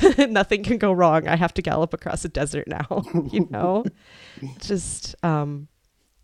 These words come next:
Speaker 1: yeah, the, I, I really appreciate the way you were able to plan ahead for, like, getting your horses across the desert. It's extraordinary. Um,
Speaker 2: Oh, right. You're talking about, like,
Speaker 1: How far did
Speaker 2: hiring that young boy, the seventeen-year-old kid,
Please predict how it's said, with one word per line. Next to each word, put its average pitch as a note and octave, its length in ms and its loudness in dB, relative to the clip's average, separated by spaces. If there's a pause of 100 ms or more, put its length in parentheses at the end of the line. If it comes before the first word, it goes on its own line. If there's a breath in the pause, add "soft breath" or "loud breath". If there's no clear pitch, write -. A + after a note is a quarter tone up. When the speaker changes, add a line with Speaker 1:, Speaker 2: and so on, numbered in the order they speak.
(140)
Speaker 1:
yeah, F3 300 2
the, F3 260 -6
I, F3 280 0
I F3+ 40 -2
really F3 280 0
appreciate E3 300 -4
the D#3+ 80 -2
way D#3 80 0
you D3+ 120 -4
were D3+ 60 -4
able D3 200 -6
to - 100 -6
plan D3+ 300 -6
ahead D3 260 -6
for, D#3 260 -6
like, - 240 -14
getting D#3 240 -4
your D#3 100 -10
horses D#3 280 -10
across - 260 -8
the - 80 -12
desert. - 440 -14
It's E3 100 -10
extraordinary. D3+ 600 -10 (760 soft breath)
Um, C3+ 400 -4
Speaker 2:
Oh, D3+ 160 6
right. C3+ 280 4
You're D3 160 0
talking D3 380 2
about, B2 420 2
like, A#2 220 0
Speaker 1:
How - 160 -10
far C#4+ 200 -6
did D4 80 -2
Speaker 2:
hiring C#3+ 760 4 (440)
that A#2 240 6
young B2+ 420 2
boy, B2 380 6
the A2+ 80 -4
seventeen-year-old B2+ 1000 0
kid, G#2 520 0